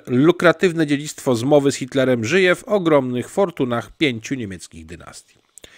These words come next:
Volkswagen, Porsche i B M W to jedne z najbardziej szanowanych i cenionych marek samochodowych na świecie.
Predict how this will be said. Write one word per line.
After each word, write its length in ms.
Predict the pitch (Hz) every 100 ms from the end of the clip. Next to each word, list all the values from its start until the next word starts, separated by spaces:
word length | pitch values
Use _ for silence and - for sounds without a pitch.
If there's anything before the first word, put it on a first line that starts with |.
| - - - - _ _
Volkswagen, 640 | - 220 160 180 170 175 165
Porsche 420 | 156 147 - 143
i 60 |
B 140 | 120 113
M 180 | 107 92
W 200 | 117 135
to 100 | 131
jedne 340 | 135 127 127
z 60 | 110
najbardziej 580 | 127 113 127 147 170 196
szanowanych 640 | - 143 117 135 147 143
i 80 | 151
cenionych 400 | - 131 131 -
marek 340 | 123 139 127
samochodowych 480 | - 120 113 113 95
na 80 | 101
świecie. 400 | - 92 - -